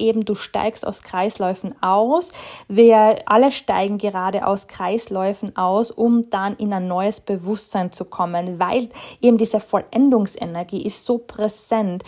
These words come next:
Und grad zwanzig fünfundzwanzig war, war echt kein leichtes Jahr, ja. Und da sind so viele Themen transparent gemacht worden,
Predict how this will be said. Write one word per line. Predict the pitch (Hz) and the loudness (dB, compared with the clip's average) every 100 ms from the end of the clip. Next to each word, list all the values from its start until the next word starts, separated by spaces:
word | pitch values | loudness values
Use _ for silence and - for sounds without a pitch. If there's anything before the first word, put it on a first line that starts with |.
| - - | -16 -8
Und | - 208 202 | 0 2 2
grad | 202 247 285 - | 2 2 2 -2
zwanzig | 233 233 226 | 0 0 -2
fünfundzwanzig | - 247 247 - 226 - 190 185 190 190 185 | -2 2 2 2 -4 -4 -4 -4 -4 -6 -4
war, | 185 190 196 196 196 - _ | 0 2 6 6 6 2 _
war | - 196 214 - | -4 2 4 2
echt | - 226 - - | 0 0 0 -10
kein | - 175 | -8 -8
leichtes | 170 - - - 190 - | -6 -8 -10 -10 -12 -10
Jahr, | - 60 175 | -10 -8 -2
ja. | 190 196 | 0 2
Und | 196 | 2
da | 202 | -2
sind | - 202 | -2 -4
so | 196 - 233 | -2 -2 -2
viele | - 254 220 - | 0 0 0 -2
Themen | 226 226 226 | 0 2 2
transparent | 226 190 196 - 185 214 240 247 | 0 -6 -6 -6 0 2 2 0
gemacht | 233 208 220 196 | -4 -4 -8 -6
worden, | 196 208 208 220 220 | 0 4 4 2 -2